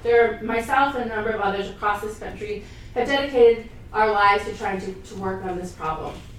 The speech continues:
And I have to say that, you know, the breakthrough moment that we've all experienced because of Tarana Burke and her vision, and because of the, the millions of people who came forward to talk about the violence they were experiencing, we finally have seen a true breakthrough. Not just one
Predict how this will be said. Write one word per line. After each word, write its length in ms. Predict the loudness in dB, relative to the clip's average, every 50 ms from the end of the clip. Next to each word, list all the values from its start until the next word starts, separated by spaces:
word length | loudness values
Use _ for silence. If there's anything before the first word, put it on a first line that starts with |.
| -16 -16 -14 -14 -14 -14 -12 -6 -2
And 100 | 0 2
I 40 | 2
have 300 | 4 4 2 2 2 0
to 60 | -2
say 280 | 2 6 6 8 8 6
that, 340 | 4 2 0 -2 -4 -4 -2
you 140 | 0 0
know, 40 | 2 2
the 100 | 0 2
breakthrough 440 | 2 2 2 0 -2 -4 -4 -2
moment 300 | 0 0 0 0 0 -2
that 140 | -2 2 4
we've 140 | 4 4 6
all 260 | 6 6 6 6 4
experienced 600 | 0 -4 -6 -6 -4 -2 -2 -2 -4 -6 -6 -8
because 380 | -8 -6 -2 4 6 6 6 6
of 80 | 4 0
Tarana 340 | -2 -4 -2 0 0 0 0
Burke 260 | 0 -2 -2 -2 -2
and 100 | -4 -4
her 140 | -2 -2 -2
vision, 440 | 0 -2 -2 -2 -6 -6 -8 -10 -12 -14 -16 -16 -18 -16 -6 -2
and 140 | 0 0 0
because 340 | 0 4 6 6 6 6 4
of 100 | 0 2
the, 220 | 2 2 2 0 -2 -4
the 140 | -2 -2
millions 400 | 0 0 2 2 2 2 2 0
of 100 | -2 -2
people 220 | -2 -2 -4 -2 -2
who 180 | -2 -2 -2
came 160 | -2 -4 -6 -4
forward 320 | -4 -6 -4 -4 -6 -8
to 40 | -6
talk 240 | -4 -2 -2 -2 -2
about 160 | -4 -4 -4
the 40 | -2
violence 320 | -2 -2 -2 -2 -4 -6
they 100 | -6 -4
were 100 | -4 -4
experiencing, 760 | -4 -6 -6 -6 -2 -2 0 0 0 -2 -2 -2 -2 -2 -2 -4 -6 -12 -16 -16 -16 -16 -16 -14 -12 -6
we 160 | -2 -2 0
finally 480 | 2 4 6 6 6 4 2 0 0 0
have 100 | -2 -2
seen 520 | -4 -2 0 2 2 2 0 0 -4 -8 -12 -16 -10 -6
a 140 | -4 -4 -4
true 220 | 0 0 0 0
breakthrough. 460 | 0 0 -4 -4 -6 -10 -10 -12 -10 -12 -14 -16 -16 -16 -16 -16 -16 -16 -16 -16 -16 -16 -18 -18 -18 -18 -12 -2
Not 240 | 2 4 4 4 4
just 200 | 2 -2 -4 -4
one 400 | 0 0 2 2 2 0 -2 -6